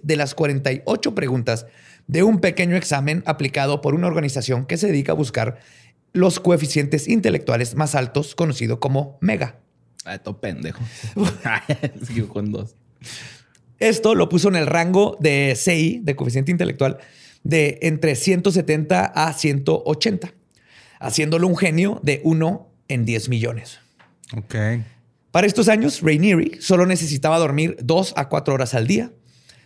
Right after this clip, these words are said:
Speaker 1: Todo el tiempo que se mantenía despierto estaba estudiando, lo que eventualmente lo llevó a que a sus veintiocho años recibiera el premio Guinness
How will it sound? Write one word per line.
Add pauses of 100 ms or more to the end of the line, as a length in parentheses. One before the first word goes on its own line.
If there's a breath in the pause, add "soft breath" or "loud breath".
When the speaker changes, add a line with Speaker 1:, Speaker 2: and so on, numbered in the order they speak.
(100)
Speaker 1:
Todo
el
tiempo
que
se
mantenía
despierto
estaba
estudiando, (500 soft breath)
lo
que
eventualmente
lo
llevó
a
que
a
sus
veintiocho
años (320 soft breath)
recibiera
el
premio
Guinness